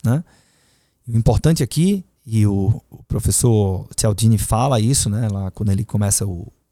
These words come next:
a formação dele em persuasão, porque são assuntos muito correlacionados, é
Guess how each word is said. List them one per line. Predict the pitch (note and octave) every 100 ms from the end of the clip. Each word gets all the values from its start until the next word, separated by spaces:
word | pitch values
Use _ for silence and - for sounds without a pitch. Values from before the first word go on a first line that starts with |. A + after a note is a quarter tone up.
| _
a | A#2+
formação | - A2 G#2 - G2+
dele | F#2+
em | G2+
persuasão, | G#2 G2 G#2+ G#2 C#3
porque | D#3+ -
são | A2
assuntos | G#2+ A2 G2
muito | G#2+ G2+ - - -
correlacionados, | _ G#2 G2 G2 A2 E3 C#3+
é | G#2